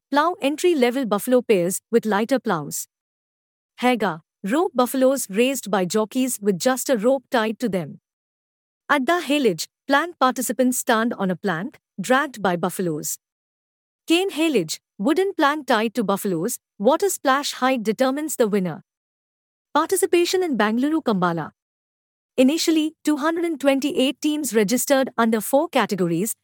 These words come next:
in which one hundred and sixty pairs participated in the races on November twenty-fifth and twenty-sixth. The organizers announced a cash prize of one point five lakh rupees for the first prize winner,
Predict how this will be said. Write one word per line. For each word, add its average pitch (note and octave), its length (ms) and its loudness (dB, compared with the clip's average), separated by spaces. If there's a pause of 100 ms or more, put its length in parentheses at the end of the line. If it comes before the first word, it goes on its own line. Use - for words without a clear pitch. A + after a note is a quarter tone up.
in C4 160 4
which B3+ 220 -2
one D4 220 0
hundred C#4+ 280 -4
and A#3+ 140 0
sixty - 340 0
pairs G#3+ 320 2
participated G3+ 800 0
in G3+ 80 2
the F#3+ 100 2
races B3+ 460 0 (140)
on B3 120 4
November C4+ 480 0
twenty-fifth C4+ 720 0 (140)
and B3 180 4
twenty-sixth. B3+ 720 0 (880)
The C4 160 0
organizers E4+ 720 2
announced A#3 460 2
a G#3 80 2
cash F#3+ 340 0
prize A#3 300 0
of G3+ 180 -2
one C4+ 300 -2
point C#4 280 0
five B3+ 360 0
lakh A#3+ 260 0
rupees A3+ 400 -2
for G#3+ 100 -2
the F3+ 120 -2
first C#4+ 400 -2
prize A#3+ 320 0
winner, F3+ 320 -2